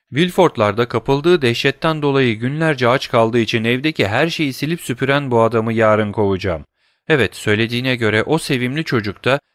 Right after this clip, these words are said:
ara sıra hoşuna gitmeyen kimselere karşı kullandığı bir ilaç şişesi varmış. Önce Valentine'ın dedesi ve anneannesi Sanmeranlardan hazzetmemiş ve onlara iksirden üçer damla içirmiş, ve bu üçer damla ölmeleri için yeterli olmuş.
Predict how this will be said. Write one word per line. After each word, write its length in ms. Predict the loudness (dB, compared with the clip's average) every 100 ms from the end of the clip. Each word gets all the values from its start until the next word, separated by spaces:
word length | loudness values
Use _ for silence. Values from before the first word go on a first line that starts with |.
| -2
ara 200 | 0 0
sıra 200 | 0 2
hoşuna 360 | 2 0 -2 -4
gitmeyen 520 | -4 -4 -2 -2 -2
kimselere 540 | -6 -4 -2 0 0
karşı 360 | 2 0 0 -4
kullandığı 640 | -4 0 0 0 0 0
bir 60 | -2
ilaç 360 | -2 0 0 -2
şişesi 460 | -4 -4 -2 0
varmış. 460 | 0 -2 -6 -12 -16 _ _ _ 0
Önce 320 | 0 2 2
Valentine'ın 680 | 2 0 0 0 0 0 -2
dedesi 420 | 0 0 -2 2
ve 60 | 2
anneannesi 720 | 2 0 0 -2 -2 -4 -2
Sanmeranlardan 920 | -2 0 0 0 0 0 0 0 -2
hazzetmemiş 840 | 0 -2 -2 -4 -4 -6 -4 -6 -10 _ -2
ve 140 | -2
onlara 420 | 2 0 0 2 2
iksirden 540 | 0 -2 -2 0 -2
üçer 360 | -2 -2 0 0
damla 280 | -2 0
içirmiş, 520 | -2 -2 -4 -6 -10 -16 _ _ 0
ve 200 | 0 0
bu 140 | -4
üçer 360 | -2 -2 0 0
damla 420 | -2 -2 -2 -2
ölmeleri 500 | -4 -2 -2 -2 -2
için 200 | -2 -4
yeterli 460 | -2 -2 -2 0 0
olmuş. 440 | -2 -4 -12